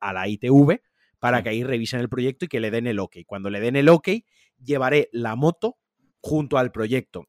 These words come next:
Speaker 1: Entonces mirarán que lo que pone el proyecto y a lo que ellos le han dado el
Speaker 2: Ujú.
Speaker 1: OK es lo mismo que lleva la moto que yo les estoy enseñando. Con esas dos cosas ya me darán la I T V, ¿de
Speaker 2: Vale.
Speaker 1: acuerdo? ¿Qué pasa? Que como no tengo todavía la I T V,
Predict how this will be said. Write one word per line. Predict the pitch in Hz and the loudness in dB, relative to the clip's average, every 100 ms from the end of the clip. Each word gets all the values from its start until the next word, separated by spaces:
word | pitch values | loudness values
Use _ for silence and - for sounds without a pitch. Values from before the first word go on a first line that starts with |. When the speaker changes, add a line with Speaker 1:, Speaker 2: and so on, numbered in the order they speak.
| _ | _
Speaker 1:
Entonces | 107 131 113 | -6 -4 -4
mirarán | 117 117 131 143 | -6 -2 0 -2
que | 113 | -4
lo | 101 | -8
que | 104 | -10
pone | 113 139 | -6 -4
el | 139 | -2
proyecto | 143 160 175 107 | -2 -2 -4 -6
y | 104 | -6
a | |
lo | 104 101 | -6 -6
que | 117 | -6
ellos | 139 104 | -4 -4
le | 110 | -4
han | 113 | 0
dado | 131 | 2
el | |
Speaker 2:
Ujú. | 156 | 2
Speaker 1:
OK | 151 226 - - _ - | 0 -6 -8 -20 _ -4
es | 143 - | -4 -2
lo | 127 127 | -2 0
mismo | 139 151 | 0 -2
que | 151 139 | -2 0
lleva | 147 156 | 2 2
la | 135 123 | 0 -2
moto | 120 127 | -2 -2
que | 147 123 | -2 -2
yo | |
les | 127 131 | -2 -4
estoy | 123 113 | -6 -4
enseñando. | 110 101 98 90 85 78 - _ - - | -4 -6 -8 -8 -10 -12 -14 _ -20 -20
Con | - 120 | -6 -4
esas | 117 131 | 0 2
dos | 143 | 2
cosas | - 185 190 | 0 -4 -2
ya | 143 | -2
me | 156 | -2
darán | 147 123 139 139 | 0 0 2 2
la | 117 | 2
I | 107 | -2
T | 90 | -6
V, | 80 80 117 | -10 -8 -10
¿de | - _ _ _ | -10 _ _ _
Speaker 2:
Vale. | 101 | -8
Speaker 1:
acuerdo? | 101 123 180 - _ _ - _ | 0 2 2 0 _ _ -20 _
¿Qué | 143 | 2
pasa? | 147 135 | 2 2
Que | 117 | -4
como | 110 110 | -4 -6
no | 117 | -4
tengo | 143 147 | -2 0
todavía | 151 147 147 | 2 2 2
la | 143 | 2
I | 139 | 2
T | 147 | 6
V, | 165 151 | 6 6